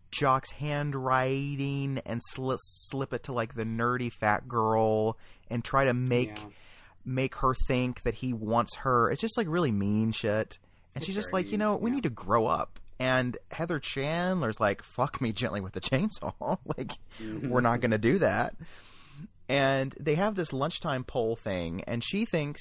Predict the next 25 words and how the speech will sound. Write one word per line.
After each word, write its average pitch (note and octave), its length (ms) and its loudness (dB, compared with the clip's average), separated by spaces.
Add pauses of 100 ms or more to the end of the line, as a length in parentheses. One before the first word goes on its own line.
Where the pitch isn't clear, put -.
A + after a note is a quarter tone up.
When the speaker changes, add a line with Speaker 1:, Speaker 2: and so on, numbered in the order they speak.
(120)
Speaker 1:
that A#2+ 240 0
they A#2+ 120 -2
should - 240 -10
open A#2+ 300 0
it G#2 80 -8
up G2+ 200 -6
to A#2+ 120 -8
more G2+ 280 -2
pe-, - 440 -10
people G#2+ 420 -4
in G2 300 -6
the G2 60 -6
cafeteria, G2 760 -6
you A#2 100 -6
know, F2+ 180 -4
just F#3+ 200 -8
like F3+ 140 -4 (180)
the F3 100 -2
nerds D#3+ 440 -4
Speaker 2:
Yeah. - 120 -10 (140)
Speaker 1:
as A#2+ 180 -2
well D#3 180 2
as G#2 80 0
the F#2 200 -6 (380)
jocks. D#2 460 -2